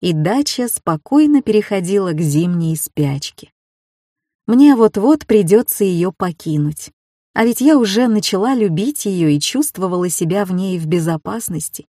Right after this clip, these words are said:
Впервые в жизни мне захотелось где-то остаться. Я сердилась на себя за то, что расслабилась, потеряла бдительность,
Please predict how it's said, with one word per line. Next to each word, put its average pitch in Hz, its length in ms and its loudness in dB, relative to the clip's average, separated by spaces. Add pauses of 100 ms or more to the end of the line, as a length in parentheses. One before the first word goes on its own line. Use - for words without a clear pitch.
(680)
Впервые 185 540 0
в 165 60 -2
жизни 202 420 0
мне 180 180 -2
захотелось 180 580 -4
где-то 175 460 -4
остаться. - 680 -8 (580)
Я 285 200 0
сердилась 220 600 0
на 180 120 -2
себя 190 340 -2
за 175 160 -4
то, 240 140 -4
что - 220 -8
расслабилась, 185 880 -4 (300)
потеряла 269 480 2
бдительность, 208 840 0